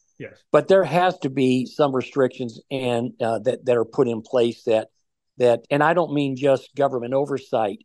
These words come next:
Speaker 2: but, uh, anytime you get human beings, uh, involved in something, uh, you know, and I, I know from my experience with the agents in that, uh, there's, they're always looking for ways to get around, you know, uh, what the rules are. So
Speaker 1: Yes,
Speaker 2: it
Speaker 1: most
Speaker 2: has to
Speaker 1: definitely.
Speaker 2: be very iron-,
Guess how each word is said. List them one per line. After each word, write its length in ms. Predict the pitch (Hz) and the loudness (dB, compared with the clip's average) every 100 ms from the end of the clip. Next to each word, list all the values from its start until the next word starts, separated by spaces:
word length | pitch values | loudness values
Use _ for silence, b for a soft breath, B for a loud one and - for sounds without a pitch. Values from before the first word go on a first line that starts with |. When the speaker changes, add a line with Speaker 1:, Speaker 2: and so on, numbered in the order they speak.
| _ | _
Speaker 2:
but, 220 | 123 123 120 _ _ _ _ _ - | -2 -2 -2 _ _ _ _ _ -8
uh, 360 | 127 117 120 113 - _ | -2 2 2 0 -8 _
anytime 540 | - 185 196 180 170 151 | -2 0 0 0 0 0
you 120 | 143 | -2
get 280 | 135 147 - _ | 0 0 -2 _
human 340 | 135 165 131 120 | -8 -6 -6 -4
beings, 540 | 151 156 127 120 - | 0 0 0 -4 -10
uh, 300 | - 123 120 | -4 0 0
involved 500 | 127 127 131 147 127 | -2 -2 2 2 0
in 80 | 117 | -6
something, 640 | 117 135 120 110 127 127 | -8 -6 -6 -4 -6 -4
uh, 320 | 131 123 120 117 _ | -2 0 0 -2 _
you 100 | 139 | -10
know, 220 | 113 120 | -6 -4
and 100 | 120 | -2
I, 120 | 117 117 - | -4 -4 -6
I 80 | |
know 180 | 131 135 | -2 0
from 180 | 127 120 | -2 -2
my 140 | 127 | 0
experience 400 | 127 - - 135 | 0 -2 -8 -8
with 120 | 123 113 | -8 -2
the 100 | 131 | 0
agents 400 | 156 123 107 - | 0 -2 -12 -12
in 80 | 107 | -2
that, 260 | 113 135 - _ _ _ - | 0 0 -4 _ _ _ -6
uh, 140 | - 123 | 0 4
there's, 440 | 139 160 151 - - | 6 4 2 -10 0
they're 180 | 135 | 4
always 220 | 147 160 147 | 4 2 0
looking 220 | 156 143 | -2 -2
for 80 | 127 | 0
ways 260 | 143 147 | 0 -2
to 100 | - | -4
get 140 | 139 147 | -8 -4
around, 440 | 139 151 190 - _ | -2 -2 -6 -12 _
you 160 | - 127 | -6 -2
know, 260 | 107 120 - | 0 -2 0
uh, 300 | 123 120 120 | 0 0 -2
what 240 | 113 131 123 | -4 -4 -4
the 80 | |
rules 320 | 127 175 180 107 | 0 2 0 -2
are. 240 | 101 104 _ _ _ _ | -6 -8 _ _ _ _
So 340 | - 170 151 | -2 4 6
Speaker 1:
Yes, 120 | 143 143 | 6 2
Speaker 2:
it 200 | - 151 | -2 0
Speaker 1:
most 140 | 190 | 4
Speaker 2:
has 20 | 208 | 4
to 120 | 196 | 4
Speaker 1:
definitely. 160 | 165 | 2
Speaker 2:
be 60 | 143 | 4
very 260 | 156 160 143 | 6 4 4
iron-, 400 | 143 151 139 | 0 2 -2